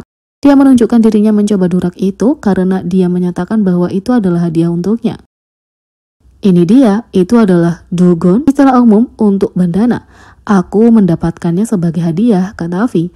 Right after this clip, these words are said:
Durak diciptakan sebagai alat pelindung bagi pria kulit hitam untuk melindungi rambut bertekstur dari kerusakan serta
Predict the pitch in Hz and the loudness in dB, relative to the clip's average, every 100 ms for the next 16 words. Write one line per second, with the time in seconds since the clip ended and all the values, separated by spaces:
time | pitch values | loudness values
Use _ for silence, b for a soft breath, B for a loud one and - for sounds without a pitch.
0 | B B B - 202 175 160 185 - 170 | B B B 0 2 2 -2 -6 -4 -4
1 | 165 - 165 220 208 175 165 175 175 175 | -4 -4 -6 -4 -2 -2 -2 -4 -4 -4
2 | 180 170 175 170 196 190 170 180 - 180 | -2 -2 -2 -2 0 0 -2 -4 -2 -2
3 | 180 180 190 208 254 262 214 214 220 196 | -2 -2 -4 0 -2 0 -2 -2 -2 -2
4 | 196 190 190 185 185 180 175 190 190 185 | -2 0 -2 -2 -2 -4 -6 -6 -8 -8
5 | - 180 175 180 226 226 233 226 190 180 | -6 -4 -2 -4 -2 -4 -2 -4 -4 -6
6 | 196 202 | -6 -6